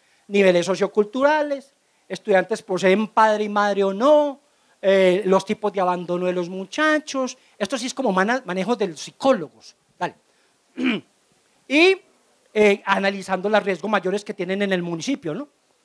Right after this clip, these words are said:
¿Qué riesgos mayores existen? ¿Qué discurso hay general? Van a preocuparse mucho, profesores, el año entrante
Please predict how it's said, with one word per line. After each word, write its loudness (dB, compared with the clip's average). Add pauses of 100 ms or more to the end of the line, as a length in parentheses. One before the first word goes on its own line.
(380)
¿Qué -6
riesgos 0
mayores -2
existen? -2 (420)
¿Qué 4
discurso 0
hay 0
general? -2 (720)
Van 0
a -2
preocuparse -2
mucho, -8
profesores, -4
el -4
año -4
entrante -2